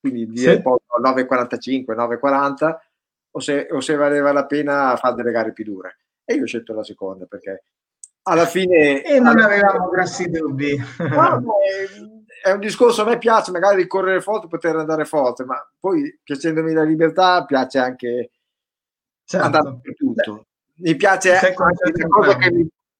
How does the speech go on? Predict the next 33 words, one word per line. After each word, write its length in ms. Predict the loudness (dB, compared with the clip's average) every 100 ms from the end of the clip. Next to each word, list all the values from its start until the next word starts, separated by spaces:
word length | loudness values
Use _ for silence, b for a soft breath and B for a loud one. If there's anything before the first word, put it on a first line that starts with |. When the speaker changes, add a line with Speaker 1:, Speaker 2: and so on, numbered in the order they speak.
| _
Speaker 1:
la 140 | -4
cosa 300 | 0 0 0
che 140 | 0 -2
mi 180 | -2 -2
piace, 800 | 2 4 4 0 -2 -2 -4 -6
e 280 | -8 -8
che 160 | -4 -6
sottolineo 520 | -6 -6 -2 0 0
sempre, 600 | 0 0 0 0 0 -2
eh, 540 | -8 -10 -6 -6 -8 -12 _ _ -10
è 160 | -8
che 100 | -4
mi 140 | -2 0
piace 320 | 0 2 2
avere 200 | 2 2
la 140 | 2 -2
possibilità 680 | -6 -4 -2 0 2 0
di 120 | -2 -2
fare 260 | -4 -6
tutto, 280 | -8 -10 -6
quindi 440 | -2 0 0 -2 B B _ _
non 180 | -6 -2
voglio 280 | 4 4 4
essere, 540 | 2 0 0 0 -2 _ _
cioè, 220 | -2 -2 0
preparare 880 | -2 2 4 4 4 4 2 0 _
un 160 | -8 -2
Ironman 720 | 0 2 0 -2 -2 -4 -10 _ _
fisso 500 | _ -6 -4 -4 -6
o 220 | -2 -4
solo 320 | 0 0 2
una 140 | 2 2
maratona 880 | 2 0 0 0 0 -2 -6 -8